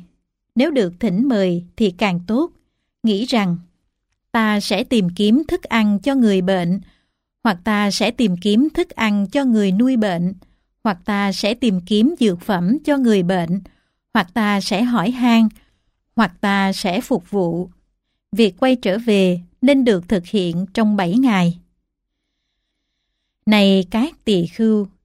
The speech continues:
trường hợp có sự bực bội sanh khởi đến các vị tỳ khưu, nếu vị ấy phái sứ giả đi đến gặp các tỳ khưu nói rằng, "Có sự bực bội đã sanh khởi đến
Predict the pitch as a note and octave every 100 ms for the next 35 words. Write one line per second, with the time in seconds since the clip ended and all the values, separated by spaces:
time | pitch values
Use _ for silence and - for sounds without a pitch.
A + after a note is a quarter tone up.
0 | _ _ B3+ G#3+ A3 G3+ F3 - E4+ -
1 | F#3 F#3 G3+ F3+ G#3 F#3 E3 G3+ C4+ C4
2 | B3 G3 E3+ A#3+ A#3 B3+ C4 E4 - F#3
3 | E3+ F3 G3 F3 - A3+ G#3+ F3+ _ _
4 | _ _ _ - G#3+ A3+ D#4+ A#3+ F#3+ -
5 | G3 A#3+ D#4 C4 D4 C#4+ C#4+ D4 G3 E3
6 | B3+ A#3+ G#3 G3 C4+ C4 E3+ - D4 D#4+
7 | A#3 G3 F3 A3+ A3 G#3 G#3 G#3+ E4 A#3
8 | F#3 F3 - _ _ _ _ _ - A3
9 | - A3+ F3+ G3+ F3+ G#3 G3 F3 F3+ F#3+
10 | B3+ C#4 B3+ B3 F3+ F#3 A3+